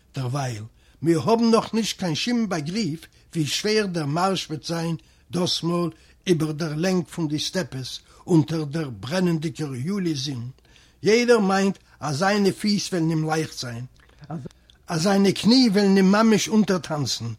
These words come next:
יעדער מיינט, ער גייט דאך צו באפרייונג, וועט אים זיין גאנצער גוף ווערן מיט אמאל פליגלדיק.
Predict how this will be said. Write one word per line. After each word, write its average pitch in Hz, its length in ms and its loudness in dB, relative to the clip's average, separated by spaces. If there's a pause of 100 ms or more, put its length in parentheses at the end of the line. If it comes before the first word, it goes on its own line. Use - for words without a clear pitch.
(340)
יעדער 240 400 6
מיינט, 196 440 6 (460)
ער 170 140 0
גייט 185 340 2
דאך 147 80 0
צו 190 180 -2
באפרייונג, 180 680 2 (340)
וועט 196 200 -2
אים 180 140 2
זיין 165 420 0 (520)
גאנצער 208 500 4 (100)
גוף 196 340 2 (260)
ווערן 202 340 4
מיט 180 240 4
אמאל 185 400 4 (340)
פליגלדיק. 170 600 2